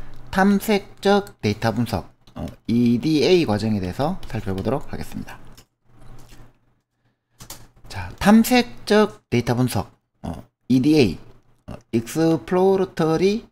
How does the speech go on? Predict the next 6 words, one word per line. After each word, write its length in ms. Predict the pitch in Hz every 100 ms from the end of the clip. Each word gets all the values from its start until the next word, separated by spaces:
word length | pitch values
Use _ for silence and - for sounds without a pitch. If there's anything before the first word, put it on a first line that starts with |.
| -
Data 500 | 110 113 143 143 - 117
Analysis의 1040 | 139 143 131 - 120 - - 123 151 185
앞글자를 420 | 82 120 113 117
따서 360 | 113 101 131 143
이디에이라고 720 | 104 113 120 131 151 143 107 95
하는데, 480 | 95 92 80 113